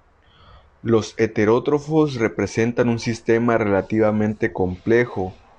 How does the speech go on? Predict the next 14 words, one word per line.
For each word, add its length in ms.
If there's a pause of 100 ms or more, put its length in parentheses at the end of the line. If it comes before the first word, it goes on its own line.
(460)
de 160
interacciones 920
metabólicas, 1080 (960)
mientras 500
que 360
en 180
el 160
agua, 540 (360)
los 240
mite-, 460
minerales 880
y 40
los 260
fotones, 800